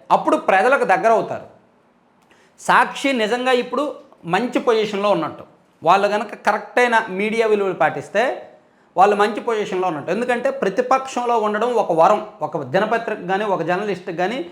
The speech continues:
ప్రతిపక్షంలో ఉండడం అనేది ఒక మంచి కిక్కు లాంటిది, కిక్ ఇస్తుంది.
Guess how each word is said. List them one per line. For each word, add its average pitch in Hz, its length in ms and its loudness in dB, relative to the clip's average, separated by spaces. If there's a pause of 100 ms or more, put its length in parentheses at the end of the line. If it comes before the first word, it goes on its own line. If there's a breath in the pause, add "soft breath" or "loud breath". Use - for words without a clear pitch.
(360 loud breath)
ప్రతిపక్షంలో 240 600 -2
ఉండడం 220 300 0
అనేది 226 160 -2
ఒక 196 140 -2
మంచి 190 340 -2
కిక్కు - 300 -4
లాంటిది, 247 400 0 (120)
కిక్ 247 240 -4
ఇస్తుంది. 208 320 -4